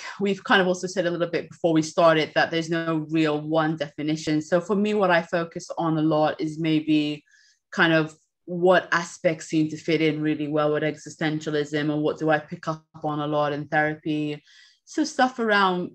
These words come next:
making choices and that those choices come with responsibility, so that it's not about this easy choice that I want everything and I want things to work out exactly the way I want them to work out, but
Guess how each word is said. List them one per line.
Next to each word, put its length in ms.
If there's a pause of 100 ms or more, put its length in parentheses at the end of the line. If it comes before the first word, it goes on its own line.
making 440
choices 840 (180)
and 180
that 140
those 220
choices 560
come 240
with 100
responsibility, 1000
so 180
that 300 (240)
it's 160
not 100
about 200
this 220
easy 240
choice 360
that 100
I 60
want 220
everything 680
and 180
I 60
want 260
things 300
to 100
work 300
out 180
exactly 400
the 80
way 140
I 40
want 200
them 160
to 100
work 240
out, 300
but 260